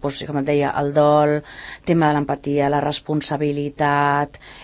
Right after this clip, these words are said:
eh, temes de diversitat, eh, amistat, eh, perseverança... És que de tot, la veritat. Cada llibre toca... Normalment, en un llibre sempre hi ha una, un valor o una emoció principal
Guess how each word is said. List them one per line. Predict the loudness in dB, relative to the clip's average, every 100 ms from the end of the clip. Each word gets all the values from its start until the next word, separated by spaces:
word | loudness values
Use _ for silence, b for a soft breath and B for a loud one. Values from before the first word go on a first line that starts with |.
| -6
eh, | -2 0 0 0 -2 -2 -4 -4 -6 -4
temes | -2 0 0 2
de | 2 2
diversitat, | 0 -2 -2 -4 -4 -2 0 2 0 -4 -8 b b b b -6
eh, | -2 -2 -2 -4 -6 -6 -8 -10 -8
amistat, | -2 -2 -2 -2 0 2 2 2 0 -2 -8 -14
eh, | -10 -8 -8 -10 -12 -14 -6
perseverança... | -4 -2 0 2 2 0 -2 -4 -2 0 -2 -2 -6 b b b
És | -16 -4
que | -2
de | -2
tot, | -6 -8 -12 -14
la | -10
veritat. | -10 -10
Cada | -4 0 0
llibre | 0 2 2 2 0
toca... | 0 2
Normalment, | 4 6 10 8 6 B B
en | 8 10
un | 12
llibre | 10 8 6 6
sempre | 2 4 6
hi | 8
ha | 6 4 0
una, | 4 4 6 6 4 4
un | 4
valor | 8 10 10 10
o | 8
una | 6
emoció | 2 0 0 0 2
principal | 2 0 0 4 6 6